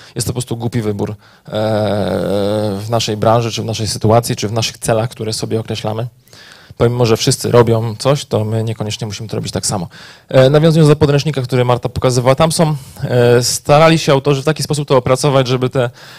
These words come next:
narzędzia były w miarę dobrze opisane, taką metodą troszkę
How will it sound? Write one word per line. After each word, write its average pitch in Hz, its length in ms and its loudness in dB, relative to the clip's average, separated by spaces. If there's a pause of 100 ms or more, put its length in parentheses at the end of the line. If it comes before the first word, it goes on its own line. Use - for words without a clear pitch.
(160)
narzędzia 143 580 4
były 139 220 4
w 123 40 -4
miarę 156 280 4
dobrze 143 280 2
opisane, 139 500 0
taką 139 220 -4
metodą 127 380 -2
troszkę 127 300 -4